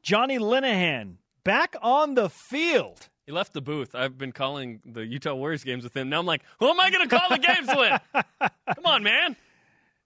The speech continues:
Speaker 1: Johnny Rugby went three for four on his conversions in his Major League Rugby debut with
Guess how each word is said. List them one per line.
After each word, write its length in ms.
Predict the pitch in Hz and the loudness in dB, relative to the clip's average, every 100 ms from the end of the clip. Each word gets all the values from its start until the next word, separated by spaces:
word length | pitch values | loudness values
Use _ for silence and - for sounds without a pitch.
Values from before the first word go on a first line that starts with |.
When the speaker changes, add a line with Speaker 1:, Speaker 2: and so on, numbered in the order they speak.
| _ | _
Speaker 1:
Johnny 360 | 147 226 311 339 | 2 4 4 4
Rugby 440 | 294 302 262 208 | 6 6 4 2
went 260 | 151 185 180 | 4 2 0
three 320 | - 233 294 | -6 -2 -2
for 220 | - 247 | 0 -2
four 320 | - 247 277 | 0 4 6
on 120 | 233 202 | 6 2
his 120 | 190 | -2
conversions 580 | 202 180 214 233 226 196 | -4 0 0 0 -2 0
in 100 | 196 | 0
his 160 | 165 | -2
Major 440 | 160 196 262 220 254 | -2 -2 -2 -4 -2
League 260 | 233 226 | 0 -2
Rugby 540 | 196 170 196 220 220 214 | -4 0 0 0 -4 -2
debut 500 | 208 208 180 220 175 | 0 0 0 -4 -4
with 380 | 156 220 196 | 0 0 0